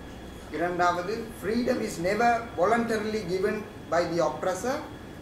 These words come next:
it must be demanded by the oppressed." எமது மக்களின் அரசியல் வேட்கையும்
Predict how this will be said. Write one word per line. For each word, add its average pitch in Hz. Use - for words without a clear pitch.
it 180
must 214
be 208
demanded 226
by 175
the 160
oppressed." -
எமது 214
மக்களின் 247
அரசியல் 208
வேட்கையும் 196